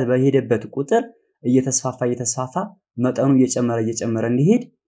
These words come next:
ሊያደርገው ይችላል ማለት ነው። ስለዚህ በዋናነት ሶስት የምንላቸው የሂቲንግ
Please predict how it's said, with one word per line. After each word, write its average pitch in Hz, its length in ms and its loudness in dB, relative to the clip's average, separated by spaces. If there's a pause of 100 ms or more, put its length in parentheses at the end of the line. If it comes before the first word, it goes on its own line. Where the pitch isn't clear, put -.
(140)
ሊያደርገው 160 400 6
ይችላል 110 320 4
ማለት 92 260 0
ነው። 104 100 0
ስለዚህ 175 380 2 (300)
በዋናነት 180 680 6
ሶስት 180 400 0
የምንላቸው 143 720 2 (160)
የሂቲንግ 151 840 0